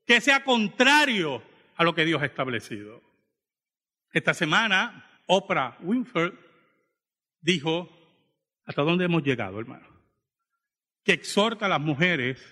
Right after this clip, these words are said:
que se hagan un aborto, que lo celebren. No sé si ahora venderán bizcocho porque se hiciste un aborto, o confeti.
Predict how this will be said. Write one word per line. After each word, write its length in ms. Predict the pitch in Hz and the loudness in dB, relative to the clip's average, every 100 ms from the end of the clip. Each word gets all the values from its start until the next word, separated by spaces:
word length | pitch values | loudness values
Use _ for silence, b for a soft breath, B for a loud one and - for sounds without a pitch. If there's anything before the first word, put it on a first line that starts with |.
| _ _ _ _ _ _ _ - | _ _ _ _ _ _ _ -6
que 120 | 135 | 0
se 120 | 143 | 0
hagan 260 | 165 220 220 | 2 0 0
un 40 | |
aborto, 360 | 208 220 220 156 | 0 -2 -4 -8
que 100 | 117 | -6
lo 80 | |
celebren. 580 | 110 123 120 107 98 92 _ _ _ _ _ _ _ _ _ | -4 -4 -4 -6 -10 -18 _ _ _ _ _ _ _ _ _
No 140 | - 135 | -4 0
sé 140 | 170 | 0
si 100 | - | 0
ahora 240 | 135 156 143 | 0 2 0
venderán 420 | 135 120 131 131 | -2 -2 -2 -2
bizcocho 560 | 120 - 135 165 - 120 | -4 0 0 0 -4 -8
porque 200 | 107 104 | -8 -12
se 120 | 113 | -14
hiciste 280 | - 110 120 | -20 -14 -6
un 80 | |
aborto, 680 | 107 113 165 170 - 165 - _ _ _ _ _ _ _ _ _ _ _ _ _ _ _ 285 | -2 0 0 -2 -10 -10 -12 _ _ _ _ _ _ _ _ _ _ _ _ _ _ _ -10
o 160 | 139 | -6
confeti. 800 | 139 107 - 127 143 165 151 151 | -4 -4 -4 -2 0 -2 -6 -8